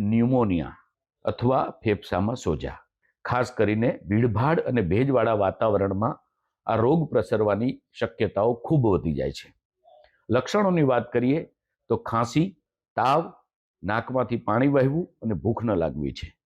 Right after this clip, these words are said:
ઉપાયમાં એન્ટિબાયોટિક્સ આપવી અને બચ્ચાને સ્વસ્થ અને શુષ્ક વાતાવરણમાં રાખવું જરૂરી છે. આ રોગોને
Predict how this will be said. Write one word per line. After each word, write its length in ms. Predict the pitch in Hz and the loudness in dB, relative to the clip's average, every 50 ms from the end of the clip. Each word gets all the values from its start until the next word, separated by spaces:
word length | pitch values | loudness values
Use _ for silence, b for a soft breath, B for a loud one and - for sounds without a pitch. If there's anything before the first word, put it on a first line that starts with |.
| _ _ - | _ _ -4
ઉપાયમાં 600 | 131 127 - - 175 170 165 156 147 151 - - - _ _ _ _ _ _ _ _ | -4 -2 0 2 2 2 2 2 0 -2 -2 -6 -12 _ _ _ _ _ _ _ _
એન્ટિબાયોટિક્સ 800 | - 131 139 139 - 175 170 151 147 160 165 160 196 190 - - - | -4 -4 -2 -2 0 0 2 2 2 2 2 2 0 -2 -2 -4 -4
આપવી 380 | - 156 151 - - 190 214 240 - - _ _ _ _ _ _ - | -2 -2 -2 -2 -4 -6 -6 -6 -8 -12 _ _ _ _ _ _ 0
અને 180 | 147 165 131 95 - - _ _ _ _ _ _ _ _ _ _ - | 0 2 0 0 -4 -8 _ _ _ _ _ _ _ _ _ _ -2
બચ્ચાને 500 | 131 131 131 - - 175 156 143 143 147 - - _ _ _ | -2 -2 -2 0 0 2 2 4 2 2 0 -4 _ _ _
સ્વસ્થ 460 | - - - 160 185 185 - - - - - _ - | -18 -4 -2 -2 -2 -2 -4 -8 -12 -12 -12 _ -4
અને 120 | 151 156 | -4 -4
શુષ્ક 360 | 143 - - 254 - - - 175 147 | -4 -4 -6 -6 -6 -2 -2 0 2
વાતાવરણમાં 720 | 131 123 123 - - 117 120 120 120 120 120 120 127 139 - 120 | 2 0 0 0 0 2 2 2 2 0 -2 -4 -4 -4 -2 -2
રાખવું 420 | 104 101 104 - - 110 120 123 107 | -2 -2 -2 -4 -6 -6 -6 -4 -2
જરૂરી 400 | 98 92 85 87 87 78 80 76 - | -2 -2 -2 -2 -4 -4 -4 -6 -6
છે. 120 | - 87 - - _ _ _ _ - | -10 -12 -12 -12 _ _ _ _ 0
આ 140 | 147 180 190 | 2 2 4
રોગોને 520 | 185 175 156 135 123 135 139 131 131 139 | 4 2 2 2 2 2 2 2 2 0